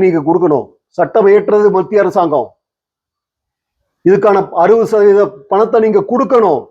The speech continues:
எந்தெந்த வகையிலும் சொல்றேன். ஸ்பெஷல் ட்ரைனிங் இருபத்தி நாலு இருபத்தஞ்சுக்கு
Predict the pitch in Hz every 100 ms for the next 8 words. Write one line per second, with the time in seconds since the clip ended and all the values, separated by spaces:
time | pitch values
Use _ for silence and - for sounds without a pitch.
0 | _ _ _ _ 160 196 220 220 208 196
1 | 208 202 190 165 147 104 - _ _ _
2 | _ _ _ _ _ _ - - 196 196
3 | 247 247 180 196 196 175 104 - _ _
4 | _ _ _ _ _ _ _ _ _ _
5 | _ _ _ _ _ _ _ _ _ _
6 | _ 170 226 226 226 202 190 175 202 202
7 | 190 180 165